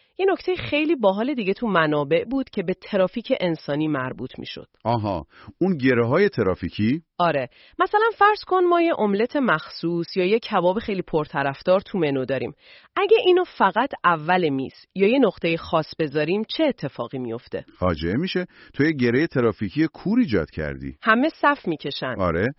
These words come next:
Speaker 2: مهمونا پشت سر هم صف می‌کشن تا به اون یه دونه آیتم محبوب برسن و کلاً جریان حرکت تو سالن قفل می‌شه.
Speaker 1: و این باعث می‌شه بقیه غذاهاشون هم سرد بشه.
Speaker 2: و کلافه بشن. اینجا یه قانون طلایی داریم.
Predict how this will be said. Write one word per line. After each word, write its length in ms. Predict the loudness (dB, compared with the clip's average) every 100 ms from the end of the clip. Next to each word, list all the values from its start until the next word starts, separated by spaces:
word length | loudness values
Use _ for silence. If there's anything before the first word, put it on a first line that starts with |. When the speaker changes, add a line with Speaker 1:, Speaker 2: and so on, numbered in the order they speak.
| -14 -2
Speaker 2:
مهمونا 300 | 0 2 0 0
پشت 220 | -2 -2
سر 240 | -2 0
هم 200 | 0 -2 -2 -2
صف 280 | -2 -2 -6
می‌کشن 380 | -6 -4 -4
تا 160 | -2 0
به 60 | 0
اون 200 | 0 0
یه 200 | 0 0
دونه 200 | 0 -2
آیتم 420 | -2 -4 -2 0
محبوب 480 | 0 -2 -4 -4 0
برسن 380 | 0 0 -2 -4 _ -20 -6
و 120 | -6 -6
کلاً 600 | 0 4 4 4 2 0
جریان 420 | -2 0 -2 -2
حرکت 440 | -2 -2 -2 -4
تو 100 | -6
سالن 340 | -2 0 2 0 -4 _
قفل 260 | 0 0 -4
می‌شه. 260 | -10 -12 -16 _ -8
Speaker 1:
و 160 | 0
این 240 | 2 2 2
باعث 320 | 2 2 -2
می‌شه 180 | -4 0
بقیه 380 | 0 2 0
غذاهاشون 560 | 2 2 2 0 0 0
هم 100 | -2 0
سرد 320 | 2 2 0
بشه. 400 | -6 -6 -10 -14 -4
Speaker 2:
و 160 | -2
کلافه 640 | -2 -4 -2 -2 -4 -2 -2
بشن. 340 | -2 -4 -8 -10 _ _ -8 0
اینجا 300 | 2 4 2
یه 80 | 0
قانون 340 | -2 -2 -4
طلایی 420 | -2 0 2 0
داریم. 240 | -2 -4